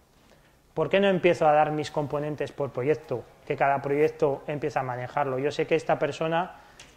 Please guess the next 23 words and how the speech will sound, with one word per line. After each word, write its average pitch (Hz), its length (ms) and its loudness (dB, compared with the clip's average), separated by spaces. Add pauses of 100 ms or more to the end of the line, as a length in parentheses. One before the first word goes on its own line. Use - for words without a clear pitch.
va 156 80 4
a - 40 2
ser 151 220 -2
capaz 160 320 2
de 165 140 -4
manejar 151 720 -2
su 151 180 -2
repositorio 143 680 -2
de 139 140 -2
Git 156 240 -2 (440)
siguiendo, 160 800 0 (600)
eh, 143 460 -2 (140)
los 147 280 -4
estándares 143 640 -4
y 156 60 -4
las 143 240 -2
guidelines 156 460 -2
que 160 120 -2
yo 151 100 0
le 143 60 -4
voy 131 140 -4
a 120 80 -8
proporcionar. 120 800 -10